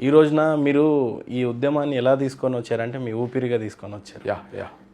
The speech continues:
Speaker 1: కంప్లీట్ ఈ భవిష్యత్ బతికారు అని అంటే కేవలం ఈ వర్గీకరణ కోసమే బతికారు.
Speaker 2: మ్మ్.
Speaker 1: మీ తదనంతరం ఈ ఉద్యమాన్ని తీసుకుపోగలిగే సారథి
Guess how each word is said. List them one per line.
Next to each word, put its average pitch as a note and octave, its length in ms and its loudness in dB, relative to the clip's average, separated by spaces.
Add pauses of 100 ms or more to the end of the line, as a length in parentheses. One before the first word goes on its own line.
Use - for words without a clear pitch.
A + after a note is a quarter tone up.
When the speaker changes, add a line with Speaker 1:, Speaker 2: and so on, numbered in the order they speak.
Speaker 1:
కంప్లీట్ B2+ 380 0
ఈ B2+ 100 -2
భవిష్యత్ B2+ 480 0
బతికారు C3+ 560 0
అని B2+ 100 -2
అంటే B2 320 -6
కేవలం B2+ 460 4
ఈ A#2 80 -6
వర్గీకరణ A2+ 580 -4
కోసమే A2 360 -8
బతికారు. G#2 500 -12
Speaker 2:
మ్మ్. F#2 160 -10 (380)
Speaker 1:
మీ C#3 120 0 (120)
తదనంతరం D3 560 4 (600)
ఈ - 20 -8
ఉద్యమాన్ని C#3 840 0
తీసుకుపోగలిగే B2+ 800 -2
సారథి A#2 500 -6